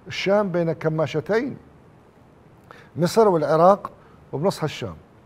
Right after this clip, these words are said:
تنتهي. ما يقدر يقاتل معاوية بجيشين، ما كان يقدر يقاوم، والمدينة كانت مع الإمام علي. يعني هاي قضية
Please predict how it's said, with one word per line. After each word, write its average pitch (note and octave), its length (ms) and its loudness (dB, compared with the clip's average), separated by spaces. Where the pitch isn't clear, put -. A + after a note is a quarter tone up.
تنتهي. G#3+ 420 -8
ما E3+ 100 2
يقدر A#3 220 -2
يقاتل G#3 420 -4
معاوية E3 420 0
بجيشين، C#3 560 -4
ما D#3+ 80 -4
كان C4 220 -2
يقدر G3 180 -4
يقاوم، A#2+ 360 -6
والمدينة D3 500 -2
كانت F3 360 -4
مع D3 180 -2
الإمام C#3 340 -6
علي. F3+ 220 -8
يعني A2 180 -12
هاي D#3+ 240 -2
قضية E3+ 420 -4